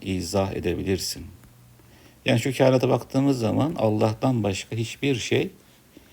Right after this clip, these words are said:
bu kadar faaliyeti yapacak durumda gözükmüyor. O zaman bütün kainat içerisindekilerin hepsi, ondan sonra bu iş alakası yok.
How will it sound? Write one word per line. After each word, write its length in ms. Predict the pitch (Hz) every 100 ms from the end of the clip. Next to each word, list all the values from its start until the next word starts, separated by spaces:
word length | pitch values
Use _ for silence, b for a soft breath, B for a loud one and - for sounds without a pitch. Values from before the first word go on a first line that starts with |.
| B B B _
bu 300 | 120 123 110 107
kadar 300 | 113 107 98
faaliyeti 500 | - 104 104 104 110
yapacak 460 | 107 104 107 107
durumda 320 | 110 101 98 123
gözükmüyor. 560 | 120 104 107 - - - - - - - - - - - - _ - - B B B B B B -
O 60 | 110
zaman 360 | 92 101 113 107
bütün 240 | 107 117
kainat 380 | 107 98 98 110
içerisindekilerin 680 | 98 - 92 - 90 101 95
hepsi, 560 | 117 98 - 123 110 - - -
ondan 140 | 92
sonra 500 | 90 - 98 123 135 120 117
bu 80 | 110
iş 120 | -
alakası 500 | 95 92 - - 101
yok. 280 | 160 185